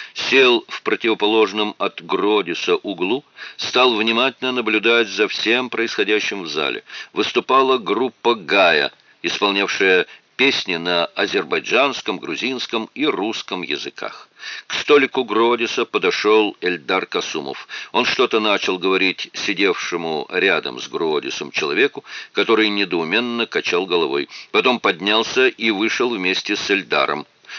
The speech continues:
Дронго видел, как провожал их недоумевающим взглядом Гродис, но Касумов сыграл безупречно. Он ни разу не обернулся. Гродис повернул голову, камера следила за его взглядом.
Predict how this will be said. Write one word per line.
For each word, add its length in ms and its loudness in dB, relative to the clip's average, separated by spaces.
Дронго 480 4
видел, 440 2
как 280 4
провожал 560 4
их 280 0
недоумевающим 1080 0
взглядом 480 -4
Гродис, 640 0
но 220 0
Касумов 600 -2
сыграл 400 0
безупречно. 720 -6
Он 180 0
ни 60 -2
разу 280 -2
не 120 -6
обернулся. 580 -4
Гродис 880 4
повернул 640 4
голову, 440 2
камера 500 4
следила 560 -2
за 160 -4
его 220 -2
взглядом. 600 0